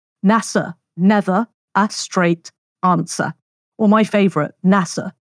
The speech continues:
just fake it. But why aren't we talking about those kinds of things? Because space is another one where everybody seems to agree. We've got Chinese and Russian astronauts mixing with British and American astronauts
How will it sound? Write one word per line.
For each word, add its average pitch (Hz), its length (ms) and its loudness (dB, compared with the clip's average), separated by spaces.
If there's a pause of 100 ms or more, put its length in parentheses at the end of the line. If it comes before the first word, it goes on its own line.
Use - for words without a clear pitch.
(200)
just - 260 0
fake 165 320 -4
it. - 160 -12 (600)
But 320 140 2
why 392 200 2
aren't 277 200 2
we 220 100 2
talking 175 380 0
about 165 360 -2 (240)
those 180 340 0
kinds 160 300 0
of 151 80 -4
things? 165 300 -2
Because 214 260 0
space - 460 0
is 240 100 -2
another 247 320 0
one 165 320 -2 (320)
where 196 420 0
everybody 277 540 2
seems 247 360 0
to 247 140 2
agree. 190 440 0 (320)
We've 202 160 2
got - 240 0
Chinese 233 960 2
and 170 180 -2
Russian 214 400 0 (200)
astronauts 220 720 0
mixing 180 380 0
with 165 220 -2
British 226 500 2
and 175 80 0
American 226 640 2
astronauts 220 720 -2